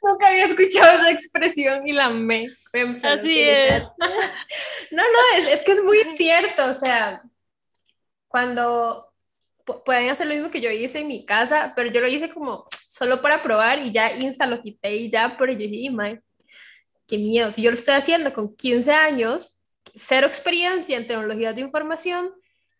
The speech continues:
Speaker 1: alguien con experiencia en tecnologías de información y con maldad, en serio, en serio, pueden accesar a su cuenta bancaria en esto.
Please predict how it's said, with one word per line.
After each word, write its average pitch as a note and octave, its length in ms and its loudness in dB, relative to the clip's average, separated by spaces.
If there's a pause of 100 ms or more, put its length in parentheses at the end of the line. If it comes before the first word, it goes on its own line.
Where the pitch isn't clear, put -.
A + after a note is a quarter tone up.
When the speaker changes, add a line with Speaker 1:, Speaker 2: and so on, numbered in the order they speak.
Speaker 1:
alguien B3 460 -4
con C4+ 180 -2
experiencia F#4+ 520 -4
en F#4 60 -10
tecnologías E4 460 -6
de D#4 60 -8
información C4 480 -6 (100)
y A3+ 160 -14
con A3+ 240 -4
maldad, D4+ 520 0 (1300)
en G#3+ 180 -4
serio, B3 680 -4 (220)
en G3 260 -8
serio, C4+ 760 -4 (160)
pueden A3 600 -4 (280)
accesar G#3+ 800 -2
a A#3+ 80 -2
su A#3 220 -12
cuenta G#3+ 320 -2
bancaria F#3+ 600 -6 (840)
en G#3+ 140 -2
esto. - 480 -8